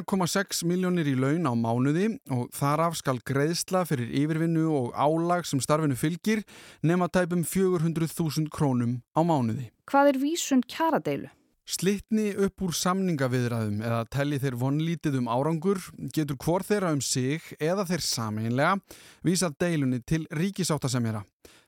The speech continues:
Speaker 1: Þá er honum skylt að leiða aðila saman og halda áfram viðræðum um samninga.
Speaker 2: Hvað eru sáttastörf?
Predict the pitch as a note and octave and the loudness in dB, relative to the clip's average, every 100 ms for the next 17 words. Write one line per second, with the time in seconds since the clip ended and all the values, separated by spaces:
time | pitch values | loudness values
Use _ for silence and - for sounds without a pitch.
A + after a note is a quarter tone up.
0 | - D3 E3+ G3 F3 - C#3+ G3+ - - | 0 2 2 0 -2 -2 -2 -2 -6 -6
1 | C#3+ C3 C3+ G3 G#3+ G3+ G3 C#3 - A#2+ | -2 0 0 0 -2 -2 -2 -2 -2 -2
2 | A2+ C3 F#3 - D#3 D3 E3 E3+ E3+ E3+ | 0 -2 -4 -4 -4 -2 -2 0 -2 0
3 | F3 E3+ E3 C3 A#2 A#2+ D3 - F3+ - | -2 0 0 0 0 -2 -2 -2 0 0
4 | F#3+ D3 A#2+ A2 _ _ - B3 C4 - | 0 0 -2 -8 _ _ 2 4 4 0
5 | - D#4 - G3 - C#3 - | -6 -6 -4 -4 -2 -6 -6